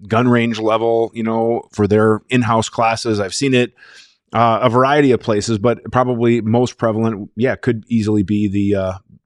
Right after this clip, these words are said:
the L E or the government side, uh, is that if it didn't come from within or come from here, it's not relevant or it doesn't apply or anything like that.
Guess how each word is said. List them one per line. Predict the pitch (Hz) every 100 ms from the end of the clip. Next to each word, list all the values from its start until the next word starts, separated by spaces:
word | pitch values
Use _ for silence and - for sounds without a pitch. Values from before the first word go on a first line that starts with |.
| -
the | 101 98
L | 117 107
E | 110
or | 104 98
the | 92 98 92
government | 101 98 104 98
side, | 107 104 101 - - - -
uh, | - 110
is | 113 113
that | 117
if | 113
it | 107
didn't | 123 147
come | - 131
from | 135
within | 117 107 127 123 123
or | 107
come | - 117
from | 110
here, | 98 113 110
it's | 104
not | 113 -
relevant | 107 113 101 110 101
or | 92
it |
doesn't | 90 101
apply | 101 - 113 104 104
or | 101
anything | 101 101
like | 101 92
that. | 110 98 90